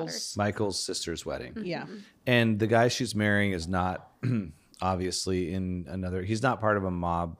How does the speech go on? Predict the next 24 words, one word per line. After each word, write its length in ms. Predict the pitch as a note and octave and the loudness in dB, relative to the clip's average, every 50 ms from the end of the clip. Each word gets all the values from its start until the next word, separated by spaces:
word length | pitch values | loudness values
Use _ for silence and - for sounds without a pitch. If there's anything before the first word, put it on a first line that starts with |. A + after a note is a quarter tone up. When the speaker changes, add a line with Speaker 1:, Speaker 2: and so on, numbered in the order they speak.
| - | -10
Speaker 2:
family 400 | - F2+ E2+ E2+ E2 D#2+ E2 D#2+ | -8 -6 -4 -4 -4 -4 -4 -4
at 100 | D#2 D#2+ | -4 -2
all 300 | E2 E2+ E2+ D2+ D2+ D#2+ | -2 -4 -4 -4 -6 -6
or 100 | D#2 E2+ | -6 -6
anything. 300 | F2 E2 D#2 - - - | -6 -6 -6 -8 -8 -6
Speaker 3:
Yeah, 100 | - D#3 | -6 -6
he's 200 | D#3+ D#3+ F#3 E3 | -6 -6 -6 -6
marrying 260 | F#3+ F3+ F3+ F3 F3 E3+ | -4 -6 -6 -6 -6 -8
into 160 | D#3 D#3 E3+ | -8 -10 -10
Speaker 1:
Mm-hmm. 60 | - | -10
Speaker 3:
the 80 | D3 - | -12 -12
family. 300 | - D3+ D#3 D#3 D#3 D#3 | -12 -12 -12 -10 -6 -2
Speaker 2:
Yeah. 160 | F#3+ F3 D3+ | -2 -2 -2
Speaker 1:
Yeah. 160 | E3+ D#3 D3+ D3 F3+ - - - _ _ _ _ _ - - - _ _ - | -2 -6 -8 -10 -12 -18 -20 -20 _ _ _ _ _ -20 -20 -20 _ _ -6
Which 80 | - A#2 | 0 0
Speaker 2:
And 120 | A#2 A#2+ | 2 2
Speaker 1:
is 40 | A#2 | 4
Speaker 2:
then 120 | A2+ A2 G#2 | 4 2 2
Speaker 1:
terrifying 540 | F2+ F2+ G2 - - F#3+ G3 G#3 A3 A3+ | 2 0 -2 -4 -4 -4 -4 -4 -6 -8
if 100 | - G3+ | -10 -12
you 60 | G#3 G3 | -12 -10
think 200 | - E3 F3+ F#3 | -10 -10 -10 -8
about 220 | - - F3+ G3 | -8 -8 -8 -8
it. 220 | G3+ G3+ G3+ - | -8 -10 -10 -12